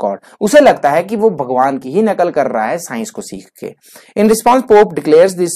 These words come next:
species of man to be, वो बोलता है कि जो इंसान है ना, मैन, वो एक बेवकूफ है, फूल है, absent of knowledge, इसके पास ना तो नॉलेज है, and plagued by ignorance, और वो इग्नोरेंस से ग्रसित है, ठीक है, इ-, इग्नोरेंस नामक बीमारी।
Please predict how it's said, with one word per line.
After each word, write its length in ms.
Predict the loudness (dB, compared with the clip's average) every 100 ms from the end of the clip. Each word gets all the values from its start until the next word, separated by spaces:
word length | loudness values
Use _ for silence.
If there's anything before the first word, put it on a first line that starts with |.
| -6
species 280 | -4 -2 0
of 140 | -2
man 280 | -4 -6 -6 -8
to 60 |
be, 160 | -8 -4
वो 140 | -4
बोलता 380 | 2 2 4 4
है 60 | 2
कि 140 | 2
जो 140 | 2
इंसान 460 | 2 0 -2 0 0
है 120 | -2
ना, 100 | -4
मैन, 320 | -4 -4 -6 -10 _ _ 2
वो 100 | 2
एक 160 | 2
बेवकूफ 520 | 0 2 2 0 -4
है, 80 | -6
फूल 360 | -2 4 6 6
है, 220 | 2 -8 _ _ 0
absent 340 | 2 2 4
of 120 | 4
knowledge, 320 | 2 0 0 -2
इसके 120 | 0
पास 160 | 0
ना 100 | 0
तो 80 | -2
नॉलेज 460 | 0 2 6 6 4
है, 220 | 2 0 -6 _ _ -6
and 160 | -6
plagued 300 | 2 4 4
by 280 | 4 4 2
ignorance, 400 | 2 4 4 2 0 4
और 260 | 4 4
वो 180 | 2 2
इग्नोरेंस 760 | 2 0 2 4 2 -2 -12 -16 -12 2
से 240 | 4 2 -2
ग्रसित 460 | 0 2 2 -4
है, 240 | -4 -12 -12 _ -8
ठीक 180 | -2
है, 140 | 0 0 -6 _ -10
इ-, 240 | -8 -8
इग्नोरेंस 480 | -6 -2 0 -2 -4
नामक 300 | -6 -4 -6 _
बीमारी। 440 | -8 -6 -6 -10